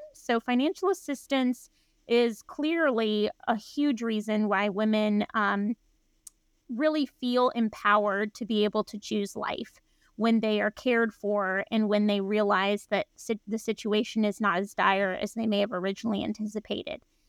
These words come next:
And of course, along with finances, naturally comes their education and their career prospects. And then we have our material or legal support category. So that's your basic needs, your food, your clothing, your shelter, your transportation,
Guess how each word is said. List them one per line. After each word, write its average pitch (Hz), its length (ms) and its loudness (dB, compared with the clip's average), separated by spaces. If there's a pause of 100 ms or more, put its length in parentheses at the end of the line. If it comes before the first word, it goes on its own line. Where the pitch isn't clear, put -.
(240)
And 262 140 2
of 240 120 -2
course, 262 260 2
along 240 300 2
with 240 160 -2
finances, 240 680 0
naturally 226 540 -2
comes 220 400 0
their 220 200 0
education 214 640 -4
and 208 160 2
their 202 80 0
career 214 440 -2
prospects. - 920 -10 (640)
And 240 120 4
then 262 120 4
we 294 160 4
have 262 240 0
our 233 100 2
material 247 640 0
or 226 140 -2
legal 277 380 0
support 190 480 -6
category. - 640 -4
So 226 640 2
that's 226 400 0
your 370 100 4
basic 262 400 -2
needs, 254 460 2
your 220 140 0
food, 247 460 -2
your 214 100 0
clothing, 233 560 0
your 202 140 -2
shelter, 226 560 0
your 220 180 -4
transportation, 220 1300 -2